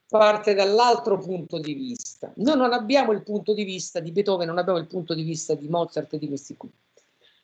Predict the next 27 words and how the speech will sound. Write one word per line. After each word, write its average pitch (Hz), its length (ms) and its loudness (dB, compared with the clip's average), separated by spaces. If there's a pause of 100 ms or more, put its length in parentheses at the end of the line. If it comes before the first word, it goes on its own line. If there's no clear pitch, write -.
Però 320 460 8
ragioniamo 320 540 2
in 285 120 2
termini 247 440 2
testuali. 131 760 -2 (1900)
Dante 320 520 4
ha 240 100 4
scritto 285 560 -2
la 226 120 2
Divina 220 340 -2
Commedia, 143 560 -6
è 180 120 0
un 156 180 -4
testo, - 500 -16 (160)
d'accordo? 139 720 -2
Adesso 180 580 -2
poi 190 160 2
la 156 80 -2
Divina 175 280 -4
Commedia 190 520 0
è 190 120 2
soggetta 170 520 0
a 143 40 -2
una 147 120 -6
serie 160 220 -2
di 143 80 -8
significati 143 600 -2